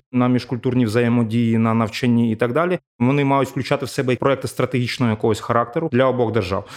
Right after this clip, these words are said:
Це може бути і військово-технічна сфера, це може бути і космічна сфера, може бути будівництво інфраструктури, будівництво якихось маршрутів, коридорів і так далі. Тому з одинадцятого року ми маємо стратегічний такий рівень партнерства.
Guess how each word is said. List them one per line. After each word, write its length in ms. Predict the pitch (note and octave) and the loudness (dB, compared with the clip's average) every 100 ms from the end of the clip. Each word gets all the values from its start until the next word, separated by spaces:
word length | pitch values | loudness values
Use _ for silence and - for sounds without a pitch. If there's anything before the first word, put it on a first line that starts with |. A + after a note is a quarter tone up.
| - | -12
Це 200 | - F3 | 0 2
може 260 | D#3+ B2 B2 | 2 2 0
бути 300 | A#2+ A#2 A2+ | 0 0 0
і 180 | A#2+ | 0
військово-технічна 800 | A2+ A2 - A2 G#2+ - D#3+ D3+ | 0 -2 0 -2 -2 -2 -2 -2
сфера, 320 | - C3+ B2+ | -2 0 0
це 180 | A#2+ C3 | -2 -2
може 260 | B2 A2 G#2+ | 0 0 -2
бути 320 | G#2+ A2 A2+ | -2 -2 -2
і 160 | A2+ A2+ | -2 -2
космічна 520 | A2+ - D#3 - C3 | -2 0 -2 0 -4
сфера, 360 | - B2+ A#2 - | -2 0 0 -2
може 240 | B2 A2 G#2+ | 0 2 2
бути 640 | A#2 A2+ - A2+ A2 A2+ - | -2 -2 0 2 2 0 -4
будівництво 560 | A2+ A2+ A2 A#2 G#2 A#2+ | -4 0 2 0 0 0
інфраструктури, 840 | A2 A#2+ A#2+ - A#2+ - D#3 D3+ _ _ A#2 | 0 -2 -4 -4 -4 0 2 2 _ _ -2
будівництво 480 | A2+ A#2+ A#2 - | 0 2 0 0
якихось 380 | A#2+ A#2+ A#2+ A#2+ | -2 -2 -4 -2
маршрутів, 600 | C#3 B2+ - D#3 - C#3 | -2 -2 -2 -4 -2 -2
коридорів 480 | C3 C3 B2 C#3 B2+ | 0 0 2 2 0
і 100 | C3+ | 0
так 180 | B2+ G#2+ | -2 0
далі. 260 | G#2 F2+ - - - | 0 -2 -6 -18 -2
Тому 220 | E3 F#3 | 2 2
з 60 | D3 | 2
одинадцятого 580 | D3 D#3 D#3+ - D3+ D3 | 2 2 0 0 0 2
року 280 | F3+ F#3 E3 | 0 0 0
ми 180 | D3+ | 2
маємо 580 | C#3+ C#3 C3 B2+ B2 A#2 B2 | 2 2 2 2 2 0 -4
стратегічний 840 | - C#3+ C3+ C3+ - C3+ A#2 A2 | -2 0 0 -2 -2 0 2 0
такий 500 | A2+ - A2+ A#2 A#2 | -4 0 0 2 2
рівень 400 | C3+ A2+ G#2+ A2 | 2 2 0 0
партнерства. 600 | - B2 C3 A#2+ - F3+ | 0 0 0 -2 -2 -6